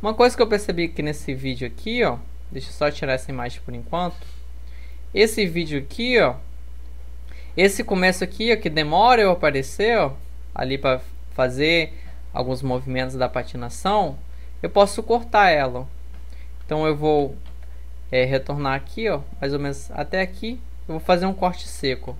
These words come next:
Shift K, deleta essa parte e eu pe-, e eu coloco ele aqui no começo, né? É oitocentos e cinquenta e nove, se não me engano.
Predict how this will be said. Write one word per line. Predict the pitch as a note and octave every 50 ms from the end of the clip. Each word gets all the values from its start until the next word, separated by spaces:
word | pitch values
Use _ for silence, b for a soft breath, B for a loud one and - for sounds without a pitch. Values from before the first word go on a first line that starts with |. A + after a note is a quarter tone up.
| - -
Shift | - - - - C#3 - - - - - -
K, | - F3+ F3+ G3 G#3+ A3 - b b b b b b b b b b -
deleta | D#3 C#3+ D3+ D3+ D3 C#3+ C#3 C3+ C#3 C3+ D3
essa | - - E3 E3
parte | E3 - E3 E3 F3 G3 - - - - - b b b b b b b b -
e | A#3
eu | A#3+ A#3+ A3+
pe-, | G#3+ G#3 G3+ G3+
e | G3 F#3 G3
eu | G#3+ G#3+
coloco | G#3+ - G#3+ G3+ F#3+ F#3+ - G3+
ele | F#3+ F#3 F#3
aqui | F#3 - - F3+
no | F3 F3+
começo, | F3+ - G3+ F#3+ D#3+ C3+ B2+ B2+ - - D3
né? | C3+ C#3 D#3+ E3 - - - - -
É | - C3 B2+ B2 A#2 - - -
oitocentos | - D3 D3 - - - - - - - G3+ G#3+ G#3+ G3+ - F#3+
e | E3
cinquenta | E3 - - - - C3+ B2+ - C3+
e |
nove, | C#3 C#3+ D#3+ E3+ E3
se | - - -
não | C#3 C3
me | B2+ C3
engano. | C#3 C3 C#3 C#3+ D#3+ F3 F#3+ G3